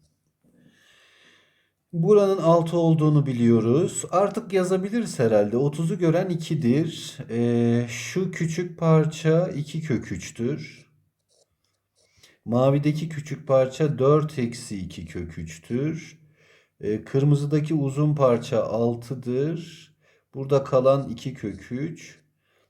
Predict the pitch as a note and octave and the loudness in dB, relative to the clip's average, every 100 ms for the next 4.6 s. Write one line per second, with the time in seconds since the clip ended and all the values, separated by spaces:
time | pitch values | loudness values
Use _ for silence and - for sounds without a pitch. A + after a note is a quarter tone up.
0 | _ G2+ G#2 B2 C3 C3 B2+ B2 B2+ C#3+ | _ -8 0 2 2 0 -2 0 2 2
1 | E3 - - G2 G#2+ G#2+ G#2+ G#2+ G#2+ G2+ | 0 -8 -14 -8 -4 -2 -2 -2 -4 -6
2 | G#2 B2+ C3 A#2 - G#2+ A#2 - C3+ B2 | -8 -2 -2 -2 -8 -8 -10 -8 -8 -4
3 | C#3+ D3+ C3 B2 A#2 A2+ F#2 A#2 B2+ C3 | -4 -2 -2 -2 -2 -6 0 2 2 0
4 | - - G#2+ G#2+ - G#2 | -6 -8 -8 -10 -16 -12